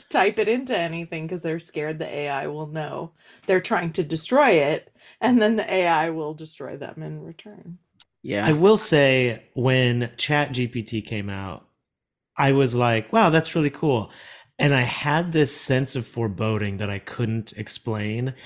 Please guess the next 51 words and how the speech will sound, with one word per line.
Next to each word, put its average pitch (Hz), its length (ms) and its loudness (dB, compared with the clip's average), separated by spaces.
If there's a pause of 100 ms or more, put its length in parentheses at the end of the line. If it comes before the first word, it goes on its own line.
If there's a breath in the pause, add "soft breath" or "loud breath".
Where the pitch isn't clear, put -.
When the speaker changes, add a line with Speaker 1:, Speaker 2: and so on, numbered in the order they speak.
(200 loud breath)
Speaker 3:
And 139 160 2
I 127 80 4
would 123 140 2
talk 180 220 2
Speaker 2:
Right. - 40 -10
Speaker 3:
to 185 80 -4
people 151 280 2
about 113 320 2
it, 107 220 -2 (240 soft breath)
and 139 80 0
they'd 143 140 2
go, 156 160 4
"No, 220 260 4
it's - 200 2
really 180 180 4
cool." 196 240 6
And 165 80 4
I 156 60 4
was 147 80 0
like, 147 200 -6
"I 127 120 -12 (140)
get 160 380 -4
that, 113 320 -4
but 117 140 -8 (300 loud breath)
something 180 540 2
about 131 360 4
it 123 140 0
feels 113 320 -4
really 110 440 -4 (420)
wrong." 131 500 0
And 131 100 0
I, 107 100 0 (640 soft breath)
and - 80 0
I 131 80 4
don't 143 260 4
know 139 120 6
how 143 180 4
to 120 100 2
describe 113 580 0
that. 104 280 -2
And 110 80 -4
Speaker 2:
I - 40 6
Speaker 3:
I 147 80 8
Speaker 2:
have 156 100 4
Speaker 3:
don't, 143 80 0
Speaker 2:
a - 20 2
Speaker 3:
I 151 40 2
might 185 240 4
just 156 180 2
be 131 80 2
crazy, 98 600 -2